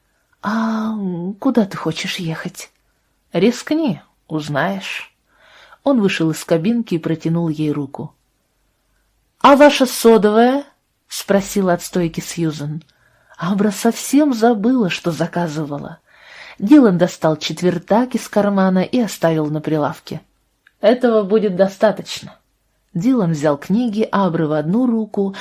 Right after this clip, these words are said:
а другую положил ей на талию и повёл девушку к дверям.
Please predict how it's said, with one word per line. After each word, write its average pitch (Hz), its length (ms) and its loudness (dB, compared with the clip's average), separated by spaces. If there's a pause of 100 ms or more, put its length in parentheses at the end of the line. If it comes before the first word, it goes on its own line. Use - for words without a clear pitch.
(180)
а 196 100 2
другую 220 500 2
положил 180 460 0
ей 165 240 -2
на 156 120 -2
талию 220 580 -2
и 269 200 2
повёл 170 580 -2
девушку 147 540 -4
к 147 80 -6
дверям. 147 560 -8